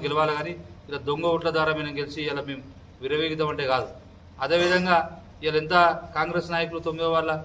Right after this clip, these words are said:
ఒక పెద్ద మనిషి ఉంటాడు, ఆయన సింగిల్ విండో చైర్మన్ రెండుసార్లు వేసిండు, ఒకసారి జిల్లా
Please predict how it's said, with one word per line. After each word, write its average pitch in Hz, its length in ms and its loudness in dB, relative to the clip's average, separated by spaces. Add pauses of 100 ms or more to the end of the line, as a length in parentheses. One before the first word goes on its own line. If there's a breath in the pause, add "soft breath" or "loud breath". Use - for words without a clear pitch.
(440)
ఒక 147 160 -6
పెద్ద 156 200 2
మనిషి 175 200 0
ఉంటాడు, 170 240 -2
ఆయన 160 200 -2
సింగిల్ 156 220 -4
విండో 165 200 -2
చైర్మన్ 156 240 -2
రెండుసార్లు 160 320 -2
వేసిండు, 156 300 -4
ఒకసారి 143 200 -6 (360)
జిల్లా 156 180 0